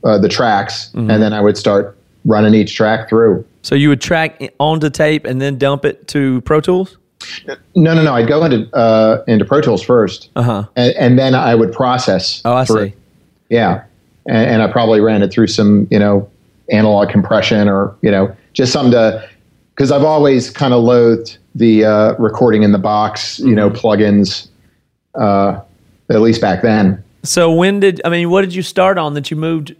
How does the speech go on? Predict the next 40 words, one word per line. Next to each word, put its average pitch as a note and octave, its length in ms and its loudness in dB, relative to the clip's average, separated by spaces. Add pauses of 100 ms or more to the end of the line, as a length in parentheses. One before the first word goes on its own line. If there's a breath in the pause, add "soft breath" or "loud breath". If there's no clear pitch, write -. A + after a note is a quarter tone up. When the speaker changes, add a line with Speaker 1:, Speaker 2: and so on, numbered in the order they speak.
(120)
Speaker 2:
when E3 200 -4
did E3+ 160 -2
you E3 80 -2
move D3+ 320 0
to B2 420 -4
in B2+ 120 -4
the A#2 60 -6
box G#2 360 -6
and G#2 280 -12
digital G#2+ 380 -4
and G2+ 140 -10
computers G#2+ 380 -6
and G#2 80 -10
all G2+ 80 -8
that F#2+ 180 -10
then? F#2 180 -16 (260)
Did B2 220 -8
you C#3+ 120 -14
s-, - 160 -16 (420 soft breath)
Speaker 1:
Well, D#3 280 2
I D#3 160 2
never G3 260 2
really F3 200 2
came D#3 220 0
Speaker 2:
you E3 60 2
were - 60 0
Speaker 1:
from A#2 60 0
the G#3 60 2
Speaker 2:
recording G3 320 0
Speaker 1:
tape. D3+ 60 -6
Speaker 2:
before, D3 760 0 (120)
I C#3 80 -2
imagine C#3+ 360 -4
before B2+ 500 -4
you C3+ 120 -4
were B2+ 80 -2
on A#2+ 140 -4
Pro C3 180 -4
Tools, A2+ 440 -10
whatever. A#2 440 -8